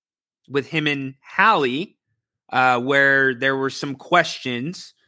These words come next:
about whether De'Aaron was really hurt or not, or what was going on, as you remember. But i-, i-, especially with, sometimes with his attitude, you get what I'm saying. Those questions, what ultimately,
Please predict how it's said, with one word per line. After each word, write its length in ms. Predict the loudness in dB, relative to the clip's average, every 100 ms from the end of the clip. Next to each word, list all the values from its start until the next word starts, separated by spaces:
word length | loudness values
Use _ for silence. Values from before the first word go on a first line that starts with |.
| _ _
about 340 | -6 0 0 0
whether 280 | 0 0 0
De'Aaron 420 | -2 0 0 -2
was 180 | -6 -4
really 240 | -4 -4
hurt 320 | 0 2 4
or 80 | 4
not, 240 | 4 4
or 80 | 2
what 220 | 0 -2
was 160 | -4 -8
going 480 | -6 -6 -6 -8 -8 -4
on, 340 | 0 2 0
as 160 | -4 -4
you 160 | -4
remember. 720 | -4 0 0 2 4 2 0 -10 -20 _ _ 0
But 480 | 2 2 -2 -10 -10
i-, 40 | -6
i-, 380 | -4 -2 -2 -4
especially 520 | 0 0 2 0 2
with, 380 | 2 0 -2 -12 _
sometimes 920 | -10 0 0 2 2 2 -2 -8 -12 -4
with 280 | -2 -2 -4 -14 _ -8
his 160 | 0
attitude, 540 | 2 2 -2 -6 -14 -14
you 260 | 0 2
get 220 | 4 2 4
what 140 | 4
I'm 160 | 2 0
saying. 400 | -2 0 -2 0
Those 180 | -2
questions, 480 | 0 0 0 -2 -4
what 140 | 0 2
ultimately, 800 | 0 -2 -2 -2 0 -2 -2